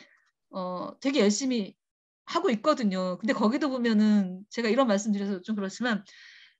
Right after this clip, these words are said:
제가 이천십오 년에, 어, 기후변화에 관한 컨퍼런스, 국제 컨퍼런스를 서울에서 했어요. 서울에서 하고 저기 평창에서도 가고 또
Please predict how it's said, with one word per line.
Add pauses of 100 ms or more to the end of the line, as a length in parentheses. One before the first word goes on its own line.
(120)
제가
이천십오
년에, (460)
어,
기후변화에
관한
컨퍼런스, (600)
국제
컨퍼런스를
서울에서
했어요.
서울에서
하고
저기
평창에서도
가고
또